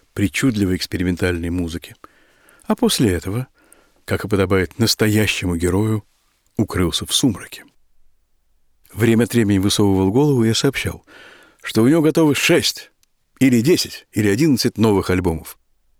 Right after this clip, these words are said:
Но потом исчезал опять, альбомы так и не появлялись. И тут такое явление.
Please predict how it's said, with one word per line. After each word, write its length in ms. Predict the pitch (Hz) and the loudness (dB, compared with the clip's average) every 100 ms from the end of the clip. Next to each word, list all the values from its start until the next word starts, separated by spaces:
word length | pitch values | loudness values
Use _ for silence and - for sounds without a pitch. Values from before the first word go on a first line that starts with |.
| _ _ | _ _
Но 120 | 104 | -2
потом 280 | 98 95 107 | 0 2 2
исчезал 420 | 98 - 92 87 | 2 0 0 0
опять, 320 | 82 - 156 - | -2 -2 -4 -2
альбомы 380 | 107 87 87 87 | -4 -2 -2 -2
так 200 | 85 85 | -4 -6
и 40 | |
не 60 | 85 | -6
появлялись. 640 | - 82 78 - - - _ _ _ _ _ _ _ _ _ - | -4 -6 -6 -16 -20 -20 _ _ _ _ _ _ _ _ _ -6
И 120 | 107 | -4
тут 220 | - 131 | -2 -2
такое 340 | - - 95 90 | -2 -2 -2 -2
явление. 500 | 87 82 76 - | -4 -6 -10 -16